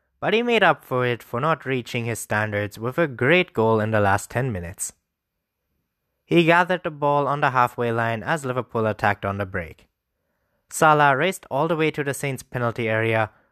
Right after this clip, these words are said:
with Firmino overlapping him on the left. It was looking like Salah might hand off the game winner to the Brazilian, but he took on the opportunity himself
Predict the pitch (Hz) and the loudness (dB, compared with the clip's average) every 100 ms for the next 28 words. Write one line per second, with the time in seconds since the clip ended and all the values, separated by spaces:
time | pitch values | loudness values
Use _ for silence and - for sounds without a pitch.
0 | _ 196 - 180 143 131 127 110 110 110 | _ -4 2 2 2 2 2 2 2 4
1 | 101 101 104 104 98 98 113 120 85 - | 4 2 -2 -2 -2 -2 0 0 -2 -10
2 | _ _ _ _ _ _ _ _ _ _ | _ _ _ _ _ _ _ _ _ _
3 | 190 190 202 190 190 190 175 175 190 - | -8 2 4 6 4 4 4 2 2 2
4 | 175 156 147 147 151 - 139 131 123 - | 4 6 4 2 -2 0 -2 0 -2 -2
5 | 131 123 123 120 117 117 113 113 151 156 | -8 -6 -6 -4 -4 -2 -4 -4 -6 -4
6 | 135 127 113 113 113 113 - _ _ _ | 2 2 4 2 2 0 -4 _ _ _
7 | _ _ 127 196 208 202 175 156 135 127 | _ _ 0 0 -2 0 2 4 4 4
8 | 110 110 113 107 107 110 104 - 104 98 | 0 -2 -4 -2 -2 -4 -4 -2 0 0